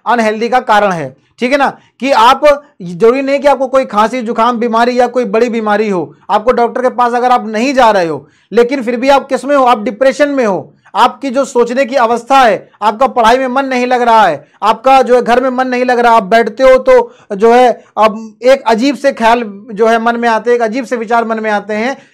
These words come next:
इसका मतलब यह सिद्ध करता है कि आप स्वस्थ नहीं हैं, ठीक है।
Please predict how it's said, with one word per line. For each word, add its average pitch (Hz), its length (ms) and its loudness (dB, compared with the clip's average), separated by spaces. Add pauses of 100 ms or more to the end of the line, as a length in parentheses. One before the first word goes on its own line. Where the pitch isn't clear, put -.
इसका 226 280 -2
मतलब 233 440 -4 (200)
यह 262 160 2
सिद्ध 247 280 -4
करता 208 340 0
है 254 380 -2 (100)
कि 226 100 -4
आप 220 220 2
स्वस्थ 262 320 -2 (400)
नहीं 214 280 -2
हैं, 147 320 -12 (920)
ठीक 247 180 0
है। 196 240 -2